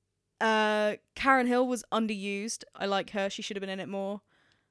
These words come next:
And also just all of the, like,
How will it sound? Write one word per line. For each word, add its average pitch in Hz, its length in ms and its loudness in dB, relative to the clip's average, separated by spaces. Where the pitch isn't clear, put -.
And 220 340 4
also 240 340 2
just 233 340 -4
all 269 240 2
of 247 100 0
the, 233 180 2
like, 202 440 -2